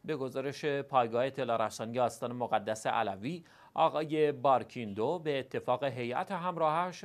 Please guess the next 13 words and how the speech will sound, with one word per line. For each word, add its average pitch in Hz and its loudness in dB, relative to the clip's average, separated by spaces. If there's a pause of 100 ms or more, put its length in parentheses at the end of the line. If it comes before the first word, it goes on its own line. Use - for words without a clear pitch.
از 135 4
آثار 131 2
تاریخی 123 -2
و 175 0
باستانی 135 0 (400)
آستان 190 4
مقدس 147 0
علوی 131 2
نیز 127 -6
بازدید 107 0
کردند 175 -2
و 131 4
مسئولین 127 -2